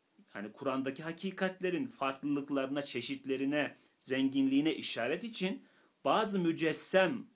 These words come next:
hurufatını elmas ve zümrütle, düşünün öyle bir Kur'an, bazı harfleri elmas ve zümrüt, Ayet-el Kürsi elmastan yazılmış mesela.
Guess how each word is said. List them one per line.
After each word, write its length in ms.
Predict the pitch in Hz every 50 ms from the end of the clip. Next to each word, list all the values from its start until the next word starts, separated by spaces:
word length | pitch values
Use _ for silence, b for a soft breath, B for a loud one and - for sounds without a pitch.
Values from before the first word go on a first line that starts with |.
| _ _ _ _ _ _ _ _ _ _ _ _ _ _
hurufatını 880 | - 160 160 170 160 147 - - 147 139 139 135 139 139 143 139 - -
elmas 500 | 139 135 139 135 135 156 196 208 208 -
ve 100 | 170 156
zümrütle, 840 | 135 127 123 127 120 127 143 175 175 - 143 131 127 143 - - - _ _ _ _ _ _ _ _ _ _ _
düşünün 360 | 135 131 - - 147 135 117
öyle 320 | 131 131 127 127 123 117 117
bir 40 |
Kur'an, 480 | 110 - - 110 107 123 156 202 269 B B B B B _
bazı 300 | 123 127 135 135 135 135
harfleri 440 | 131 139 131 127 - 135 131 127 131
elmas 500 | - 127 123 123 127 131 131 131 - 123
ve 80 | 120
zümrüt, 540 | 110 107 113 110 107 110 151 202 - - _ b b b b b b b b
Ayet-el 480 | - 127 131 139 139 135 139 135 131 127
Kürsi 440 | - - 123 117 - - 175 180
elmastan 520 | 147 139 135 139 139 135 135 - - 156 151
yazılmış 560 | 151 139 120 107 107 107 98 98 98 - -
mesela. 480 | 95 95 - - 92 85 85 82 -